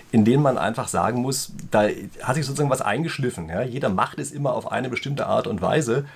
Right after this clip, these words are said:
und alle denken, es ist so. Und manchmal muss man einfach die Frage stellen, ja, was wäre denn, wenn's mal anders wäre? Machen wir doch einfach mal. Und das war so, also unter anderem einer der Hinweise, den ich in, äh, diesem Video gegeben habe, dass ich gesagt habe, Leute,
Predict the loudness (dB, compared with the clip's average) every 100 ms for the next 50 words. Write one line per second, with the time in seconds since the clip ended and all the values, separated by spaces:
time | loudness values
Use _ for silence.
0 | 0 2 2 0 0 -2 0 0 -2 -2
1 | -2 0 0 2 0 2 2 2 2 0
2 | -2 0 2 2 0 0 0 -2 0 0
3 | 2 2 0 0 0 2 0 -2 -2 -4
4 | -4 -2 0 0 -2 -4 -6 -6 -6 -8
5 | -14 -20 -20 -20 0 2 2 0 -2 2
6 | 2 2 0 -4 -4 -2 0 0 2 0
7 | 0 0 0 0 -2 0 0 0 -2 0
8 | 0 0 0 0 2 2 4 4 6 4
9 | 2 2 4 4 2 2 -2 0 2 2
10 | 0 2 2 2 0